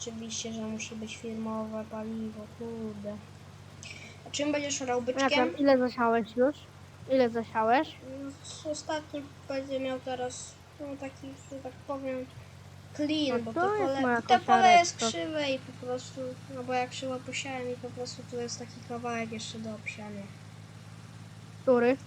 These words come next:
Speaker 1: Może
Speaker 2: Na
Speaker 1: wymaga
Speaker 2: którym polu?
Speaker 1: wałowania? O, no to sąsiad będziemy mieli robotę na następny odcinek jeszcze. W następnym odcinku,
Speaker 2: Wałowanko.
Speaker 1: w następnym odcinku będę zasuwał z wała-, z wałami,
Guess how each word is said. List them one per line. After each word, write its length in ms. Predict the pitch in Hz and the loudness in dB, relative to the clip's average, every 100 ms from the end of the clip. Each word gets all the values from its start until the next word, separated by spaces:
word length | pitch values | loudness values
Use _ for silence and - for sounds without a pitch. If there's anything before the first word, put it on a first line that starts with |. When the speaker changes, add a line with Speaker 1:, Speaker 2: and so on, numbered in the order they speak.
| - | -12
Speaker 1:
Może 220 | 233 226 240 | -8 -4 0
Speaker 2:
Na 60 | |
Speaker 1:
wymaga 260 | 247 247 269 | 4 6 6
Speaker 2:
którym 200 | - 285 | 6 6
polu? 180 | 233 - | 8 8
Speaker 1:
wałowania? 600 | 254 254 311 349 302 269 - - - - - - - - | 6 4 4 2 -2 -4 -12 -20 -20 -20 -20 -20 -16 4
O, 840 | 403 403 403 381 349 311 294 269 | 10 12 12 12 12 10 8 6
no 140 | 320 370 | 4 -2
to 100 | 349 | -4
sąsiad 400 | 349 330 330 302 | -2 -2 0 2
będziemy 400 | 302 302 294 294 | 2 2 2 2
mieli 200 | 285 277 | 2 0
robotę 420 | 269 254 233 233 220 | 0 0 -2 -2 -6
na 100 | 220 220 | -4 -4
następny 540 | 220 220 220 220 214 | -4 -6 -6 -6 -6
odcinek 500 | 220 - - 214 220 | -6 -8 -8 -4 -4
jeszcze. 380 | 214 214 - 220 220 - - - - - - - - - _ - - - - | -4 -6 -6 -8 -8 -12 -20 -20 -20 -20 -20 -20 -20 -20 _ -20 -20 -16 -10
W 40 | |
następnym 580 | 254 - 311 311 330 320 | -4 2 4 4 2 2
odcinku, 220 | 302 330 | 2 4
Speaker 2:
Wałowanko. 580 | 330 294 233 214 214 240 | 4 4 2 -2 -2 -4
Speaker 1:
w 40 | |
następnym 520 | 262 - 311 302 320 | -2 0 -2 0 0
odcinku 460 | 302 294 320 311 302 | 0 0 -2 -2 0
będę 280 | 294 294 294 | 0 2 0
zasuwał 500 | 285 277 294 277 269 | -2 -2 0 0 0
z 80 | 269 | 0
wała-, 480 | 269 269 247 220 - | 2 4 2 -2 -6
z 140 | 220 | -8
wałami, 560 | 226 247 240 220 202 | -4 -2 -2 -2 -4